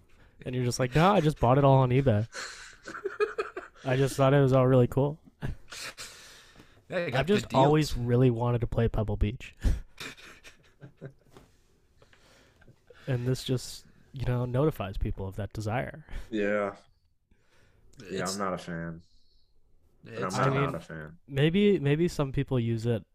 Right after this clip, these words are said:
Speaker 1: like, if you do wanna play a course, they use it just so, you know, somebody who has a connection out there will bring it up. Like, "Oh, I see you got that logo on. Like, <laughs> you ever
Speaker 3: That's,
Speaker 1: played?"
Speaker 3: I feel like that's a good portion of the time. That's, that's how that goes down.
Speaker 1: Yeah.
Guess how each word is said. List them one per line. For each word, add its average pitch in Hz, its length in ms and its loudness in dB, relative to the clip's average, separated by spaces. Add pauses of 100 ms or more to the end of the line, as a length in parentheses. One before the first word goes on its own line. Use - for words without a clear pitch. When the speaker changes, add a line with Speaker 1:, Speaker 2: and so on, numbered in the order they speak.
(160)
Speaker 1:
like, 117 280 -6
if 120 200 -4
you 120 60 0
do 113 180 -4
wanna 117 200 -4
play 127 180 4
a 123 40 -2
course, 127 380 -4
they 113 80 -2
use 107 280 -4
it 110 140 -6
just - 220 -8
so, 107 440 -4 (600)
you 113 80 -10
know, 104 140 -6
somebody 113 320 -2
who 113 60 2
has 110 160 0
a 110 40 -2
connection 107 480 -6
out 101 160 -6
there 104 140 -2
will 98 120 -4
bring 104 220 -2
it 101 80 -4
up. 107 240 -4
Like, 117 160 -6
"Oh, 392 200 2
I 339 80 0
see 277 180 -4
you 285 100 2
got 302 160 0
that 269 160 2
logo 269 340 2
on. 123 440 -2
Like, 143 440 -4
<laughs> - 40 -8
you 147 220 -2
ever 156 140 0
Speaker 3:
That's, 262 420 0
Speaker 1:
played?" 185 80 0 (160)
Speaker 3:
I 120 80 -2
feel 151 180 -4
like 196 160 2
that's - 580 0
a 110 100 -4
good 113 240 -2
portion 113 360 -2
of 98 80 -2
the 85 80 -2
time. 98 320 -4
That's, - 480 -10
that's 76 200 -6
how 95 120 -4
that 87 180 -4
goes 85 240 -8
down. 85 400 -12 (360)
Speaker 1:
Yeah. 127 300 -4